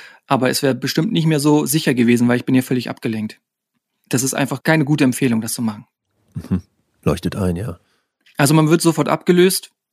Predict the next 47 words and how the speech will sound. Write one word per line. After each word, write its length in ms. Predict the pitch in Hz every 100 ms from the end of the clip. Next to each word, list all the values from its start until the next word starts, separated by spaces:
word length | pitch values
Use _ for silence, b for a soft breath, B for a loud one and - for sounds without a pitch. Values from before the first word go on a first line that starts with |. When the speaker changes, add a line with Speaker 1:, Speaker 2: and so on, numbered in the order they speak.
| _ _ _
Speaker 1:
und 580 | 143 139 139 139 - - _ _ -
es 120 | 165
passiert 280 | - - 208
ja 60 | 160
noch 120 | 135
eine 180 | 135 120
Weile 260 | 131 135
was. 260 | 131 170 -
Und 440 | - 143 139 135 -
wenn 220 | 127 147
da 80 | 147
aber 240 | 156 143
alles 280 | 147 156 -
abgeschlossen 480 | - - - 143 131
ist, 100 | 123
alles 200 | 131 123
rum 140 | 143
ist, 220 | 160 - 139
wird 140 | 165
man 140 | 151
mit 120 | 123 120
dem 100 | 120
Taxi 280 | - -
nach 120 | 123 117
Hause 180 | 113
gefahren. 380 | - - 135 143 _ B B B B B B B
Und 420 | 139 131 131 - -
als 200 | 135 127
ich 80 |
zu 100 | 131
Hause 180 | 120 123
angekommen 460 | 117 127 127 151 147
bin, 300 | 165 170 -
habe 180 | 131 123
ich 60 |
mich 180 | 123 -
einfach 520 | 131 123 131 - - _ -
erstmal, 600 | 131 - 131 120 123 127 _ _ _
<laughs> 260 | _ _
ich 280 | 147 - 147
glaub, 180 | - 151
ich 120 | 143
habe 120 | 165 139
mir 60 |
eine 60 | 131
Shisha 340 | - 180 123
angemacht, 580 | 110 110 110 110 -